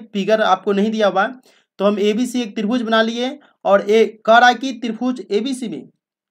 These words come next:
एक्स और वाई क्रमशः एबी और एसी पर दो बिंदु है, तो एबी और एसी पर दो बिंदु है, तो यहाँ बीच में हो जाएगा, ठीक है,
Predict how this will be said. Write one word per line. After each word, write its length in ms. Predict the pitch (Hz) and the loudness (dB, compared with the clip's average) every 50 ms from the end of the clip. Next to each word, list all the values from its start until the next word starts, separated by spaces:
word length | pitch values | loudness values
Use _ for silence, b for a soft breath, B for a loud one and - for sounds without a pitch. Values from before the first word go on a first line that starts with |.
| _ | _
एक्स 240 | - 247 254 254 - | -4 -4 -4 0 -2
और 120 | 240 220 | -2 0
वाई 200 | 214 208 202 214 | 4 2 2 2
क्रमशः 480 | 208 208 208 190 180 170 - 180 180 175 - | 2 -2 -2 -2 -2 -4 -4 -4 -4 -4 -2
एबी 260 | 202 208 208 240 254 | -4 -4 0 0 2
और 160 | 254 233 214 202 | 2 2 2 0
एसी 200 | 196 196 202 247 | 0 -2 -4 -6
पर 160 | 202 226 208 | -6 -6 -4
दो 100 | 180 190 175 | -4 -6 -6
बिंदु 300 | 165 165 160 151 156 175 | -4 -6 -6 -6 -6 -6
है, 80 | 190 | -6
तो 100 | 190 214 - | -6 -6 -4
एबी 340 | - 190 196 185 233 240 247 | -2 -2 -2 -2 -2 -2 2
और 320 | 220 208 214 233 254 - - | 4 4 4 4 4 0 -4
एसी 260 | 185 190 190 - 247 | -6 -6 -6 -6 -8
पर 180 | 254 240 208 180 | -4 -4 -6 -4
दो 140 | 170 247 254 | -4 -4 -4
बिंदु 260 | 220 233 220 214 214 | -2 -4 -4 -2 -2
है, 120 | 202 208 202 | -2 -2 -2
तो 120 | 208 208 | -4 -6
यहाँ 280 | 196 196 190 202 202 196 | -4 -2 -2 -2 -2 -2
बीच 220 | 226 240 214 220 | -4 -6 -6 -4
में 60 | 214 202 | -4 -4
हो 80 | 185 | -2
जाएगा, 300 | 156 147 135 120 113 123 | 0 -2 -2 -2 -4 -10
ठीक 200 | 127 - 226 226 | -12 -12 -10 -8
है, 160 | 240 165 - | -8 -10 -10